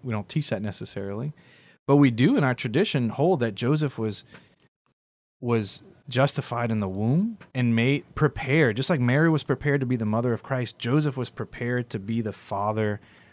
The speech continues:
of God's son. That same heart,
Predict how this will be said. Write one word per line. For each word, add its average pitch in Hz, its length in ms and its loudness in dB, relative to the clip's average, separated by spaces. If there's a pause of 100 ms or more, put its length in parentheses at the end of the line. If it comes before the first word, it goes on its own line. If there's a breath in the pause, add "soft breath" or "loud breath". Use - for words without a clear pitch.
(140 soft breath)
of 104 140 -8
God's 95 320 -4
son. 127 500 2 (800 soft breath)
That 127 180 -2
same 151 420 2
heart, 127 460 0